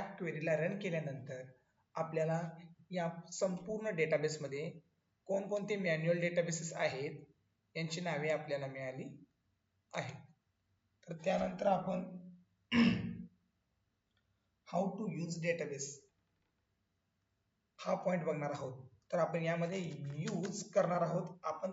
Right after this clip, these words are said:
तयार केलेला डेटाबेस. कोणता? आपण स्कूल या नावाने डेटाबेस क्रिएट केला होता,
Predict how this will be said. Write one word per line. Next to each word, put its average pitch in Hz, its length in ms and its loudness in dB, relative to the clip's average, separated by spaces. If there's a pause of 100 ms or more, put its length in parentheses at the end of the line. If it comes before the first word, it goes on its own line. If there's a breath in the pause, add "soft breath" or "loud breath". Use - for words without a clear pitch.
(300)
तयार 170 220 6 (120)
केलेला 156 400 2 (640)
डेटाबेस. 139 560 -2 (880)
कोणता? 175 360 0 (1040)
आपण 170 240 -2
स्कूल 202 500 -4
या 190 140 6
नावाने 170 500 4
डेटाबेस 147 460 -4
क्रिएट 147 300 -6
केला 139 200 -2 (800)
होता, 160 300 -6